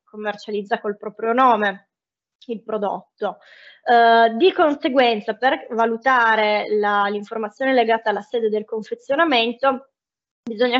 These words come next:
capire se quell'indirizzo che comunque già, eh, l'osa è tenuto a indicare e che rimanda appunto all'impresa,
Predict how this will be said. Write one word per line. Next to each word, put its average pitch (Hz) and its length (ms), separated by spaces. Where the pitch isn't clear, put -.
capire 240 440
se 220 360
quell'indirizzo 269 840
che 226 120
comunque 214 520
già, 220 300
eh, 214 280
l'osa 302 500
è 247 140
tenuto 262 360
a 262 40
indicare 208 840
e 208 120
che 240 420
rimanda 214 380
appunto 214 460
all'impresa, 214 1000